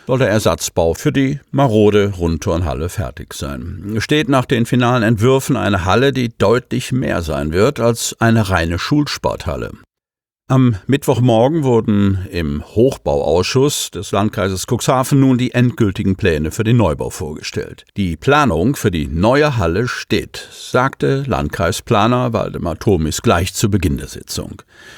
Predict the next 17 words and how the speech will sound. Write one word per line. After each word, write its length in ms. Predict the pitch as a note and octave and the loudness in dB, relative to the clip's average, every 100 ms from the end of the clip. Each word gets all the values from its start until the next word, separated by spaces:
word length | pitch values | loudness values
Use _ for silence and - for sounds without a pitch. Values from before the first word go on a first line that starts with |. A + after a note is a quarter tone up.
| - | -6
Im 140 | - D3 | 2 2
April 320 | D3+ E3+ E3+ | 4 2 0
zweitausendvierundzwanzig 1300 | - C#3+ C#3+ B2+ B2 A2+ C3+ G#2+ G#2 C#3 D3 - C3+ | 2 0 2 0 0 0 2 0 0 0 0 -2 0
sollen 240 | B2 A2 | 2 2
die 80 | A2 | 2
Bauarbeiten 640 | G2+ G2+ G2+ F#2 F2 - | 4 4 4 2 0 0
in 140 | F#2 F2 | -2 0
der 100 | F#2 | 0
Beethovenallee 840 | F#2+ F#2+ - D#2 - D#2 D2+ D2 | 0 0 -2 -4 -4 -4 -4 -4
beginnen. 500 | C#2+ F2 D#2 C#2 - - - - - | -4 -4 -6 -8 -14 -20 -20 -20 -8
Die 60 | G#2 | 0
Fertigstellung 800 | C3 B2+ C#3+ - - C3+ F3+ F3+ | 2 2 0 -4 0 2 2 -2
ist 200 | - - | -4 -4
für 120 | - | -4
Dezember 500 | C#3+ C#3 C3+ F#2+ E2+ | -4 -2 0 0 -2
zweitausendfünfundzwanzig 1500 | - F#2+ F2 F#2 F#2 F#2 - A#2 A2 F2 - D#2+ C2+ - - | -2 -4 -2 -4 -4 -4 0 2 2 -2 -4 -8 -10 -12 -10
geplant. 580 | E2+ G#2 F2 D2+ - | -6 -4 -4 -6 -12